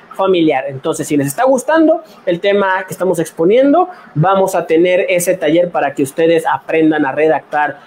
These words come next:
tanto demandas como contestaciones y, por supuesto, escritos sencillos. Ahí los espero en el manual del pasante, los esperamos.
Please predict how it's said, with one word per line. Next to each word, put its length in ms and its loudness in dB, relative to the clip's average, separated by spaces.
tanto 240 -4
demandas 420 0
como 240 0
contestaciones 800 -2
y, 80 0
por 220 -2
supuesto, 600 -2
escritos 680 -2
sencillos. 720 0
Ahí 220 0
los 200 0
espero 500 0
en 160 0
el 100 2
manual 320 2
del 140 0
pasante, 380 0
los 120 0
esperamos. 560 0